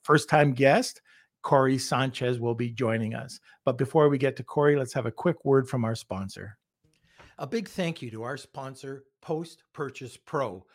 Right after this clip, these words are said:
the only complete A to Z done-for-you real email and text marketing service built specifically for Amazon sellers. My friends Sean Hart and Seth Stevens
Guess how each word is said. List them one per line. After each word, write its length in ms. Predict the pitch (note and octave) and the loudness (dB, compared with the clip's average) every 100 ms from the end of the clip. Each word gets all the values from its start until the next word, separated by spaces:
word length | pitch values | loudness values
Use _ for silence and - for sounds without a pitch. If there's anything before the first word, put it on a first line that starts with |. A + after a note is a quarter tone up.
| _ _ - | _ _ -14
the 200 | C3+ - | -14 -6
only 360 | D#3+ F#3 F3+ E3+ | -4 -4 -4 -8
complete 760 | E3+ C3+ B2 - A#3 E3 B2 _ - | -12 -14 -14 -12 -10 -10 -12 _ -8
A 220 | G#3+ A#3+ | -6 -4
to 140 | A3 F#3+ | -6 -8
Z 380 | D3 G3 G#3 E3 | -10 -10 -10 -10
done-for-you 920 | A#2+ G#3 G#3 - E3+ D#3+ F#3 F#3 E3+ C3 B2 | -8 -8 -10 -12 -12 -10 -8 -8 -10 -12 -10
real 320 | E3+ G#3 F#3+ - | -6 -6 -6 -10
email 420 | F3 F3 D3+ D3 - | -10 -8 -8 -10 -10
and 260 | D3+ C#4 C4 | -6 -6 -6
text 420 | F#3+ E3 - - _ _ - | -6 -6 -8 -20 _ _ -12
marketing 400 | C#3+ - C#3+ C#3+ | -10 -8 -10 -10
service 520 | - B2 B2+ B2+ A#2+ _ | -10 -8 -8 -8 -10 _
built 220 | C3+ C3+ C3+ | -6 -6 -8
specifically 840 | - A#2+ - G#3+ G#3 G3 F#3+ F#3+ _ _ - | -16 -12 -8 -8 -8 -8 -8 -8 _ _ -12
for 320 | C#3 C#3 C#3 - | -8 -6 -8 -8
Amazon 480 | B2+ B2 A#2 A#2+ A#2+ | -10 -10 -12 -12 -12
sellers. 640 | - D3+ C#3 F#2+ _ _ _ _ _ _ _ - | -10 -10 -10 -12 _ _ _ _ _ _ _ -8
My 140 | C#3+ | -6
friends 440 | - C#3+ C3 - - | -6 -8 -8 -14 -16
Sean 360 | - C3 A#2 | -12 -10 -10
Hart 420 | A2+ D3 D#3 E3 _ | -10 -8 -8 -10 _
and 120 | A#2 | -18
Seth 240 | - B2 A#2 | -16 -16 -16
Stevens 640 | - F3 E3 C3 A2 | -14 -8 -8 -8 -14